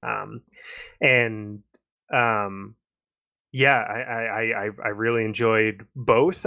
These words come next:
I think I enjoyed, uh, it, it's so hard to say because I really like them both. And I've yet, I'm about to finish T N G. I'm about halfway through the last season. So obviously there's kind of a big wrap up that,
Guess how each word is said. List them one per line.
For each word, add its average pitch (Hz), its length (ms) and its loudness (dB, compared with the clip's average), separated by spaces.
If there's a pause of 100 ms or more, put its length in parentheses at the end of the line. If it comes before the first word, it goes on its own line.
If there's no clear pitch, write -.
I 127 100 4
think 131 400 -4
I 120 140 0
enjoyed, 117 840 2 (1800)
uh, 143 140 0
it, 151 160 2
it's 151 160 0
so 175 180 4
hard 143 200 2
to 123 60 -6
say 120 300 0
because 120 240 -2
I 131 60 4
really 139 300 4
like 127 200 0
them 113 140 -6
both. 104 320 0
And 131 180 2
I've 131 200 2
yet, 151 200 0
I'm 139 120 0
about 151 240 4
to 147 100 -14
finish 135 300 -4
T 127 180 -6
N 113 100 -4
G. 107 220 -4
I'm 107 80 -4
about 104 240 -4
halfway 131 300 0
through 117 180 -2
the 110 100 0
last 107 300 -2
season. 101 300 -6
So 107 160 0
obviously 104 420 0
there's 101 240 -6
kind 107 180 -6
of 98 60 -4
a 95 40 -4
big 101 160 -4
wrap 101 300 2
up 98 200 -2
that, 98 240 0